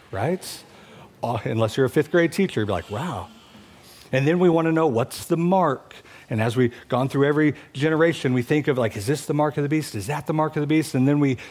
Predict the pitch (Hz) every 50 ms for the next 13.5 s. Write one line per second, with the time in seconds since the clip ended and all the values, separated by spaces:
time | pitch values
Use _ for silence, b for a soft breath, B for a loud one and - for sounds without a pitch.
0 | B - 131 123 120 143 131 127 123 113 123 139 143 147 151 143 147 139 - -
1 | - 156 - - - - 147 - - - - - 160 151 143 - - - - -
2 | - B B B B B B 120 113 - 165 156 151 131 104 135 139 139 170 151
3 | 139 151 143 - 151 143 139 123 147 156 147 151 151 147 147 147 147 147 147 143
4 | 139 - _ _ _ _ b b b b b b b b b b b b b _
5 | _ _ _ _ _ _ _ _ _ _ _ _ _ _ _ _ _ _ _ _
6 | _ _ _ _ _ - 117 113 113 107 120 131 131 - - - 127 123 117 120
7 | 117 - - 120 110 - - 120 113 117 117 - _ _ _ _ _ _ _ _
8 | _ _ _ _ - - 135 123 117 117 117 117 120 117 123 127 135 117 113 120
9 | 110 101 - - 131 123 120 113 107 113 113 110 113 107 107 - - 127 117 -
10 | - 120 110 104 107 113 104 - - 120 110 104 110 107 101 - 117 113 110 107
11 | 104 101 101 - - - 117 104 95 95 101 101 - - 113 101 95 92 B B
12 | B B - 131 120 113 - - 131 113 110 113 - 135 123 135 123 104 113 110
13 | 104 - - 123 110 101 92 87 B